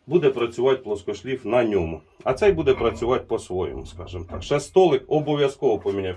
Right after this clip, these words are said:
тому що ця хрень, оцей столик не годиться, вообще не годиться, блядь.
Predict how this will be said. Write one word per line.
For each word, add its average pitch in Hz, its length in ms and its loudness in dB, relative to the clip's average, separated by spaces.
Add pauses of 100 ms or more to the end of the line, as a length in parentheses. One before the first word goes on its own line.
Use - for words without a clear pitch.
тому 131 120 -2
що - 100 -12
ця 127 120 0
хрень, 165 360 -2 (680)
оцей 110 340 2
столик 98 380 -2
не 123 120 0
годиться, 101 680 -4
вообще 127 680 0
не 113 100 -2
годиться, 90 480 -6
блядь. 82 260 -14